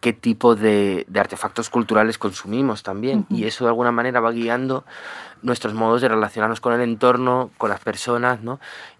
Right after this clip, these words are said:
Speaker 1: Y, y por eso la música y demás influye muchísimo. No obstante, al margen de la moda, sí que es posible, no sé si sería posible de alguna manera, porque me parece problemático, pero es una abstracción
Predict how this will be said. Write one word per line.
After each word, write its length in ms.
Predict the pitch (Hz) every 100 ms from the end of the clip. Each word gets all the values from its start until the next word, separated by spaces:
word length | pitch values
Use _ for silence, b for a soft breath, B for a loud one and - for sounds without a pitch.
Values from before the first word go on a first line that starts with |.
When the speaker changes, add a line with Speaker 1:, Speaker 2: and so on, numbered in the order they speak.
| -
Speaker 1:
Y, 240 | 107 101 - -
y 100 | 113
por 160 | 110
eso 240 | 110 123 113 - -
la 180 | 110 101
música 480 | 110 120 127 120
y 60 | 117
demás 420 | 107 110 120 - b b b b _ -
influye 500 | 131 123 - 131 127
muchísimo. 760 | 139 113 - 170 - 95 85 - b b b b _ _ _
No 160 | 135 131
obstante, 540 | 127 147 147 165 175 -
al 120 | -
margen 300 | 107 123 -
de 80 | 139
la 80 | 127
moda, 380 | 123 156 139 156
sí 240 | - 139
que 460 | - 139 131 127 113 - - - _ _
es 220 | 123 143
posible, 880 | - _ 127 113 - 175 147 127 123
no 220 | 107 127
sé 100 | 131
si 140 | - 151
sería 280 | - 143 139
posible 260 | 135 151
de 40 | 143
alguna 240 | 135 127
manera, 300 | 127 135 147
porque 180 | 123 110
me 80 | 104
parece 300 | 101 104 135
problemático, 640 | 131 117 117 131 120 127
pero 100 | 104 95
es 80 |
una 100 | 117
abstracción 560 | 117 - 117 - 123 123